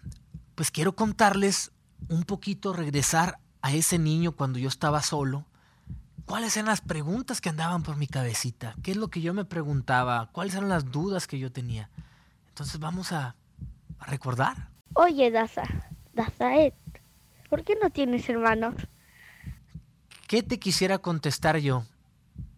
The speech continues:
Speaker 1: Yo creo que esa respuesta más bien la tienen mis padres, ¿no? ¿Por qué nunca se decidieron ellos a, a tener más hijos?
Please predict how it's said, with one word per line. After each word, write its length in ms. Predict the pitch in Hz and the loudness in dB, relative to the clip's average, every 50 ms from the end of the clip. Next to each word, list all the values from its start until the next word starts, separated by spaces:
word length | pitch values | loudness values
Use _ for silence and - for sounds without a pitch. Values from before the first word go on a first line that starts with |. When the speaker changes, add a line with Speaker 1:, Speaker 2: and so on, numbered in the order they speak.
| - - - - - | -20 -20 -20 -14 -8
Speaker 1:
Yo 140 | - 160 156 | -4 -4 0
creo 180 | - 185 185 | 0 0 0
que 80 | - 180 | 2 2
esa 600 | 170 - 185 180 175 170 165 156 147 139 135 135 | 2 4 6 6 6 6 6 6 6 4 4 2
respuesta 540 | 131 139 139 131 - - 170 160 - - 175 | 2 2 0 0 0 2 2 2 4 4 4
más 180 | 165 165 165 147 | 4 4 4 4
bien 160 | 156 160 160 | 4 2 2
la 80 | 160 147 | 0 0
tienen 260 | - 151 147 151 147 | 0 0 0 0 0
mis 160 | 143 131 - | 0 0 -2
padres, 460 | - - 131 123 127 123 120 117 117 | 0 0 0 0 0 0 -2 -4 -4
¿no? 300 | 123 143 170 180 170 147 - _ - | -4 -4 -4 -6 -8 -10 -12 _ -6
¿Por 200 | 139 131 120 - | -6 -6 -4 -2
qué 120 | - 143 | -2 -2
nunca 420 | 143 147 147 139 - 156 147 147 | 0 0 -2 0 2 4 4 4
se 160 | 139 - 151 135 | 4 2 0 0
decidieron 640 | 131 135 131 - - 131 123 131 135 143 143 139 | 0 0 -2 -2 -2 -2 0 2 2 2 2 2
ellos 500 | 139 147 151 151 151 151 143 - - - - - - - - - - - - - | 2 2 2 2 0 -2 -2 -6 -10 -14 -14 -14 -14 -16 -18 -18 -18 -18 -18 -14
a, 400 | - - 139 127 123 123 - - | -6 -2 0 0 0 0 -2 -4
a 40 | 139 | -6
tener 280 | - 135 127 131 131 127 | -4 -2 -2 0 0 0
más 220 | 127 120 - - | -2 -2 -2 -2
hijos? 520 | 190 196 - - 165 165 160 - - - | -4 -4 -2 -2 -2 -2 -2 -4 -8 -12